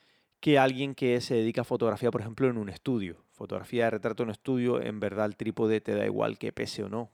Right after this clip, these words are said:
porque en principio no vas a estar cargando el trípode de un, de un sitio a otro, ni vas a hacer caminatas con el trípode, lo vas a tener en un estudio,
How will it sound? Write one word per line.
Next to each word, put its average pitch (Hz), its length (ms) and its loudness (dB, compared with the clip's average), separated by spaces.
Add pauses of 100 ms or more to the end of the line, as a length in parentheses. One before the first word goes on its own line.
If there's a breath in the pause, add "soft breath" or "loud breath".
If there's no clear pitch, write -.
porque - 260 -16 (640)
en 107 160 -12
principio 131 760 -2 (640 loud breath)
no 120 220 2
vas 123 200 4
a - 20 -8
estar 123 260 -2
cargando 107 720 0
el 104 160 -6
trípode 117 360 0
de 113 40 2
un, 104 300 -6
de - 100 -12
un 107 120 -10
sitio 113 340 -6
a 107 40 -2
otro, 123 240 -4
ni 131 140 -6
vas 101 220 -4
a 107 340 -2
hacer - 300 -8
caminatas 113 440 -2
con 123 140 -2
el 98 100 -6
trípode, 107 400 -2
lo 98 120 -4
vas 101 120 -6
a 110 40 -12
tener 110 320 -6
en 113 120 -6
un 113 140 -4
estudio, 139 500 0